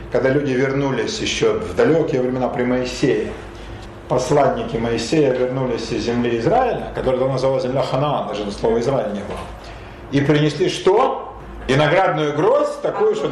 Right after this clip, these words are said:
Speaker 1: два,
Speaker 2: на
Speaker 1: да,
Speaker 2: один.
Speaker 1: одну несли два человека. Сейчас это эмблема Министерства туризма Израиля, вы можете посмотреть. Два здоровяка тащат огромную виноградную гроздь. То есть недаром тут виноград,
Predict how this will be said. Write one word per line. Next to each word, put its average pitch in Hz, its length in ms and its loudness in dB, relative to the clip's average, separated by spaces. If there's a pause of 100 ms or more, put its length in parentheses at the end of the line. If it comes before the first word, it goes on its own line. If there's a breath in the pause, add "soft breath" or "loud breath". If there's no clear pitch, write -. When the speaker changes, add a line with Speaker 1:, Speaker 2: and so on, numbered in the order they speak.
Speaker 1:
два, - 80 2 (100)
Speaker 2:
на - 60 -6
Speaker 1:
да, - 340 4
Speaker 2:
один. 131 100 4 (140)
Speaker 1:
одну 226 80 4
несли 180 300 0
два 143 220 2
человека. 123 460 0 (440)
Сейчас 170 240 2
это 151 200 2
эмблема 139 720 0 (380)
Министерства 127 540 0
туризма 120 440 0
Израиля, 123 300 0
вы 104 100 -6
можете - 200 -8
посмотреть. - 500 -10
Два 110 200 2
здоровяка 110 540 0
тащат 123 440 -4
огромную 110 400 -2
виноградную 101 400 -4
гроздь. - 680 -12
То 127 60 2
есть 143 180 0
недаром 185 480 4
тут - 180 0
виноград, 165 580 0